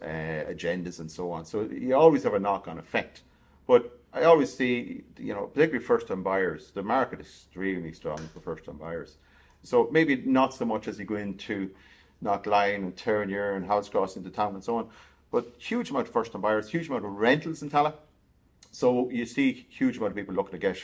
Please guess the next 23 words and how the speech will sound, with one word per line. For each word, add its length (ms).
onto 260
the 60
market 340
for 60
the 80
first 260
time. 300
So, 260
so 360
that's 180
always 240
good 160
to 60
see. 200
And 140
lucky 300
enough, 440
you 160
know, 140
w-, 340
we've 220
a 80
good, 500